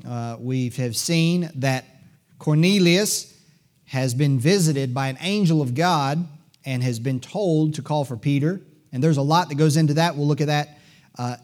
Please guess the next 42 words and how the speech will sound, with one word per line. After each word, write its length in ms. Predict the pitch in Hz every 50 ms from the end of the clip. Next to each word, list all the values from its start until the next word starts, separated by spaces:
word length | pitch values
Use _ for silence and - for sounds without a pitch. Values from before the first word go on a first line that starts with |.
| _ _
a 120 | - 135 127
little 300 | 123 139 180 208 196 170
bit 140 | 175 170 143
in 140 | 139 131
detail 500 | 120 127 123 - 165 170 170 156 151 147
today. 680 | 131 - 135 127 151 165 160 160 170 190 214 - - - _ _ _ _ _ _ _ _
But 100 | - 127
there's 200 | 165 170 160 135
a, 60 | 160
a, 240 | 156 - 147 135 - - 143
a 60 | 139
number 360 | 147 180 208 220 190 190 175
of, 260 | 160 143 123 - - - _ _ _ _ _
uh, 140 | 143 143 139 - - _ -
undercurrents 1040 | 220 240 254 226 214 190 156 - - 170 156 151 151 160 185 160 - - - - -
that 240 | - 139 143 147 143
are 100 | 143 135
running 400 | 135 160 180 185 185 175 165 147
throughout 220 | 147 170 165 151
the 80 | 143 131
story. 300 | - - 202 180 156 139
It's 80 | 123
not 160 | 180 185 160
just 360 | 143 147 165 156 - - - - _ _ _ - - - 127
God 260 | 131 147 151 151 151
wants 200 | 143 151 135 -
to 60 | 139
save 300 | - - 170 175 185 156
a 60 | 139
man. 240 | 127 123 123 135 143
That's 180 | 139 135 123 139
obviously 440 | 139 139 135 135 127 - - 131 117
the 80 | 110
case. 340 | - 139 143 143 143 135 -
But, 260 | - 131 131 123 127 - - _ _ _ _ _ _ _ -
uh, 160 | 127 127 120 -
but 120 | 127 120 120
there's 200 | 143 139 120 127
a 40 |
big, 1200 | 117 110 110 127 135 - _ 202 208 220 220 214 202 180 165 151 139 131 123 110 107 - - _
um, 540 | - 135 131 127 123 120 117 113 110 110 101 - _ _ _ _ _ _ _ _ _ _ _ _ _ _ _ -
uh, 160 | 127 123